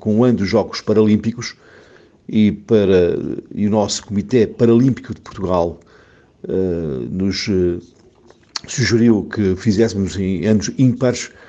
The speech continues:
que fosse o, um ano anterior aos Jogos, eh, Paralímpicos. Assim, eh, nós, eh, fi-,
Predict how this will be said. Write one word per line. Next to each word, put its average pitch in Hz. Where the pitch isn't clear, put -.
que -
fosse 110
o, 98
um 110
ano 107
anterior 107
aos 101
Jogos, -
eh, 95
Paralímpicos. 101
Assim, 98
eh, 98
nós, 95
eh, 95
fi-, 95